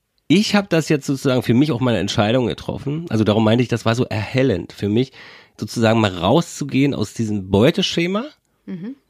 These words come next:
Speaker 1: und mal zu sagen, „Okay, ich verlasse dieses Muster jetzt mal.“
Speaker 2: Mhm.
Speaker 1: Und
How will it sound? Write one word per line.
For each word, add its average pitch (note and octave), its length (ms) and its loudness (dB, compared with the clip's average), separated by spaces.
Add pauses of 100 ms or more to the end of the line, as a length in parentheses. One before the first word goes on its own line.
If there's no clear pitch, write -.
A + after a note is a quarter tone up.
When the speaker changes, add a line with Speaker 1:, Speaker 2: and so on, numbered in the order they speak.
(520)
Speaker 1:
und B2+ 180 2
mal C#3 160 4
zu - 140 -4
sagen, A2 440 2
„Okay, A#2+ 560 0
ich - 140 -8
verlasse A2+ 440 -2
dieses B2 300 -4
Muster - 340 -4
jetzt - 240 -12
mal.“ B2+ 380 -8 (100)
Speaker 2:
Mhm. G#3+ 300 -10 (240)
Speaker 1:
Und A2+ 300 0